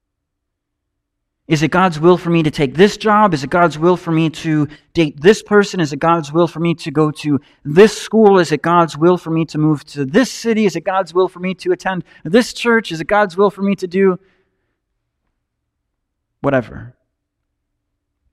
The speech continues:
What's amazing about what Jesus says right here is that we s-, we, we clearly see what God's will is not.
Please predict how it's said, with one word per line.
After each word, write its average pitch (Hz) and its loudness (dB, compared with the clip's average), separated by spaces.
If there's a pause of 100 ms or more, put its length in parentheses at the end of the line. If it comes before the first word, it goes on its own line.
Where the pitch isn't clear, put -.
(440)
What's 175 -2
amazing 175 -2
about 156 0
what 156 -2
Jesus 151 -8
says 147 -8
right 139 -4
here 156 -8 (1080)
is 139 -6
that 143 -2
we 143 -2
s-, - -14 (160)
we, 151 -6
we 151 -2
clearly 180 -2
see 160 -6
what 135 -4
God's 131 -6
will 123 -4
is 120 -12
not. 120 -6